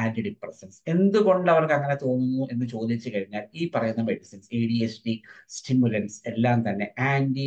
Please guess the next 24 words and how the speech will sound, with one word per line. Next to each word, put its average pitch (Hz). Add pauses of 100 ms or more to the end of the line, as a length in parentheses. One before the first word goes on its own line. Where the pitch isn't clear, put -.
(140)
ഡിപ്രസൻസ് - (140)
ആണ്. - (460)
Aid 202
weight 127
loss, 110 (120)
ശരീരത്തിന്റെ 127
ഭാരം 117
കുറയ്ക്കാൻ 101
സഹായിക്കുന്നവയാണ്. 90 (360)
And 147 (120)
improve 151 (120)
confidence, 123 (100)
നിങ്ങളുടെ 120 (120)
confidence 131
level 101 (420)
കൂട്ടുന്നവയാണ്. 110
And 135 (100)
can 240 (100)
be 190 (100)
abused 175
by 127 (140)
students 117 (460)
seeking 160
to 147